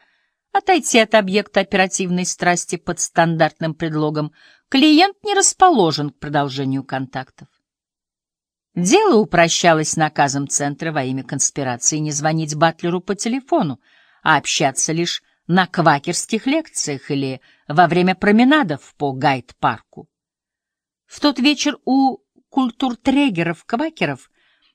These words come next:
выступал известный советолог Макс Белов.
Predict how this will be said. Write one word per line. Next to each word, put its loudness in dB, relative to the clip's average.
выступал 0
известный 0
советолог -2
Макс 0
Белов. -2